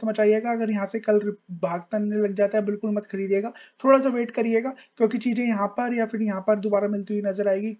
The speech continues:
और फिर थो-, थोड़ा सा time देंगे तीन महीने का,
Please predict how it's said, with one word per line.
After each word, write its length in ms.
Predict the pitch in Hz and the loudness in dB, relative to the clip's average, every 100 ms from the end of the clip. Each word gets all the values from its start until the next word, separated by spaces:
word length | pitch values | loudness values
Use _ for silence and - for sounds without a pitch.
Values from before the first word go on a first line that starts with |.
| - | 0
और 220 | 190 190 | 2 2
फिर 200 | 226 208 _ - | 0 -6 _ -16
थो-, 260 | - - - | -14 -8 2
थोड़ा 180 | 214 226 | 4 4
सा 80 | |
time 260 | 240 220 208 | 2 0 2
देंगे 240 | 208 208 | 0 0
तीन 200 | 208 220 | -2 -2
महीने 260 | 208 208 208 | -2 -2 -6
का, 180 | 202 | -4